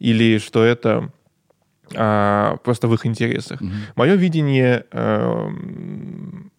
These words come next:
Speaker 1: религии, ее популярности, ну, а, вот щас я задумываюсь о том, чтобы не переступить черту, да, там, про оскорбление чувств верующих,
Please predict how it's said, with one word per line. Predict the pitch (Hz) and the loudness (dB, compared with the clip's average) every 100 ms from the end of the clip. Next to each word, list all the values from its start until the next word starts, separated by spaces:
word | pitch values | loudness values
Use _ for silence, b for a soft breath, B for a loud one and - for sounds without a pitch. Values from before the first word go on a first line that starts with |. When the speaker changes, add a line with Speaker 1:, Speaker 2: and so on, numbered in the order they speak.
| - | -4
Speaker 1:
религии, | 120 151 165 117 | 0 2 0 2
ее | 113 113 | 2 2
популярности, | 110 120 151 151 117 - 120 113 - b b b b | 0 2 2 2 -2 -2 -2 -2 -4 b b b b
ну, | - 143 - _ _ _ _ _ - | 0 0 0 _ _ _ _ _ -12
а, | 104 50 - - _ _ - | -10 -10 -14 -20 _ _ -16
вот | 117 - | -14 -2
щас | 123 - | -2 0
я | 117 | -2
задумываюсь | 110 180 185 131 113 | 0 0 2 2 0
о | 117 | -2
том, | 113 110 | -2 -4
чтобы | - 117 117 | -8 -6 -4
не | 117 117 | -2 -2
переступить | 123 120 123 113 135 - | -2 -2 -4 -6 -8 -8
черту, | - - 117 113 | -12 -8 -8 -6
да, | 120 107 | -8 -12
там, | - - | -12 -14
про | - 131 | -10 -8
оскорбление | - 120 123 120 117 | -4 -2 0 0 -4
чувств | - 123 135 | -8 -12 -6
верующих, | 123 117 117 - | -6 -6 -12 -16